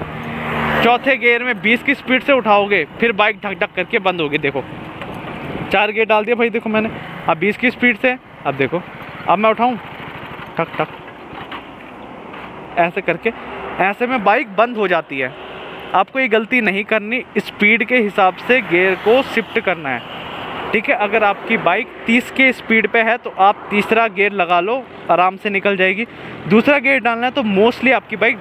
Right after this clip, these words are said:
बीस पे होनी ही होनी चाहिए। उसके बाद भाई आप थोड़ी सी रेस देके उसको पच्चीस तीस तक ले जा सकते हो, पर दूसरा गियर डालना है जिसमें आपको लगे आपकी बाइक बंद ना हो, तो बीस पे कर दो,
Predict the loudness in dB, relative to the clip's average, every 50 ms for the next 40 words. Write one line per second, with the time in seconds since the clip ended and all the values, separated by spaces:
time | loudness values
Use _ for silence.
0 | -2 0 2 2 0 0 2 2 2 2 2 -2 -4 -2 0 2 2 2 2 2
1 | 2 2 2 2 2 2 2 2 2 0 2 2 2 0 0 -2 -6 -14 -16 -14
2 | -6 -2 -2 0 0 2 4 4 4 4 4 2 2 2 2 0 -2 -2 0 2
3 | 2 2 2 4 4 4 2 2 2 0 0 0 0 -2 -2 -2 0 0 0 0
4 | 0 -2 -6 -4 -2 0 0 2 2 0 0 2 0 0 2 2 2 2 0 -2
5 | -2 0 0 2 4 2 2 2 0 0 0 0 2 2 2 2 2 2 2 2
6 | 2 0 0 0 2 2 2 0 -2 -6 -18 -20 -14 -6 -4 -2 -2 0 2 4
7 | 4 4 4 2 2 2 2 4 2 2 0 0 -4 -4 0 0 0 0 2 0
8 | 0 0 0 0 0 2 0 2 4 4 4 4 2 -2 -8 -10 -2 2 2 2
9 | 2 2 0 0 0 0 0 -2 -2 -2 -4 -4 -4